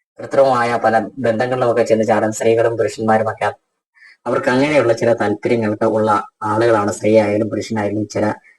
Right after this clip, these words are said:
തെറ്റുകളൊക്കെ ചെയ്യാൻ അതിന് മുതിർന്ന് ഇറങ്ങുന്നവരൊക്കെയാണ്. അപ്പൊ അങ്ങനെയൊക്കെയുള്ള കാര്യങ്ങളൊക്കെ കുറച്ച് ശ്രദ്ധിക്കേണ്ടിയിരിക്കുന്നു. സ്ത്രീകളുടെ പ്രത്യേകതകൾ മുകളിൽ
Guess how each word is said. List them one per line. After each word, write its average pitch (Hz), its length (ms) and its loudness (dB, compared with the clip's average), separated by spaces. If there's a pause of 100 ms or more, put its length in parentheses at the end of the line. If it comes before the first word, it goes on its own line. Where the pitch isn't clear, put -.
(180)
തെറ്റുകളൊക്കെ 104 520 0
ചെയ്യാൻ 101 340 0 (540)
അതിന് 117 360 -2
മുതിർന്ന് 117 420 2 (100)
ഇറങ്ങുന്നവരൊക്കെയാണ്. 107 920 0 (540)
അപ്പൊ - 160 -6
അങ്ങനെയൊക്കെയുള്ള 120 680 0
കാര്യങ്ങളൊക്കെ 107 500 -2
കുറച്ച് - 320 -4
ശ്രദ്ധിക്കേണ്ടിയിരിക്കുന്നു. 110 1160 0
സ്ത്രീകളുടെ 110 480 2
പ്രത്യേകതകൾ 110 560 4
മുകളിൽ 110 420 0